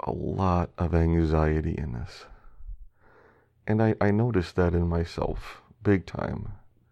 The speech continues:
during my six years now, five plus six, I guess.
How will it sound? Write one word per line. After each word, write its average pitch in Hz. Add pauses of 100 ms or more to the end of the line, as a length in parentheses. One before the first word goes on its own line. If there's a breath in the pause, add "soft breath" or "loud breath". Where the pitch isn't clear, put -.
(840 soft breath)
during 87
my 82 (360)
six -
years 92
now, 90
five 90 (760)
plus -
six, -
I 87
guess. 104